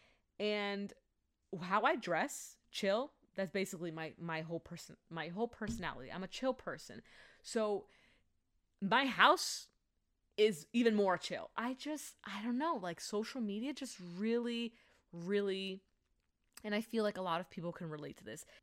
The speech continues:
I don't know, social media just really, really blinds people. It's not, if you see,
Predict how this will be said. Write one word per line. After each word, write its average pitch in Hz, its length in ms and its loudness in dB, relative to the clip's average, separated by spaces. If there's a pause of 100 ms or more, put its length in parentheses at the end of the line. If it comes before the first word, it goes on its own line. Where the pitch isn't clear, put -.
(160)
I 247 60 4
don't 311 80 2
know, 208 120 0
social 247 400 0
media 240 200 2
just 196 240 -10
really, 202 600 -2 (600)
really 294 220 2
blinds 180 420 0
people. 143 440 -10 (540)
It's 262 200 0
not, 233 320 6
if 220 200 0
you 226 160 0
see, - 280 -4